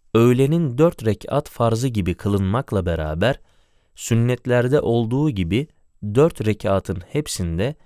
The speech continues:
Fatiha'dan sonra sure okunması daha iyi olur. İki rekatlı vakit sünnetine de şöyle niyet edilir: "Niyet ettim Allah rızası için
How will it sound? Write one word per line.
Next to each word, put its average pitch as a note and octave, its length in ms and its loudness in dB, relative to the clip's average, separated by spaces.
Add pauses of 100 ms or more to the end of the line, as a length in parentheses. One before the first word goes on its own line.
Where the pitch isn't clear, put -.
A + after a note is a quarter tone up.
(180)
Fatiha'dan A#2+ 920 -2
sonra A2+ 480 -2 (260)
sure C3 460 0
okunması G2+ 680 -4
daha B2+ 260 2
iyi F2+ 180 -2
olur. D#2+ 380 -8 (1200)
İki D#3 260 0
rekatlı E2 640 -4 (220)
vakit G2+ 360 -2
sünnetine B2+ 640 -2
de D#3 180 2 (200)
şöyle D#3 680 -2
niyet F2+ 360 -2
edilir: D#2 420 -8 (800)
"Niyet A#2+ 360 4
ettim F2+ 480 -2 (240)
Allah G#2 380 2
rızası F#2 480 -2
için F2 340 -6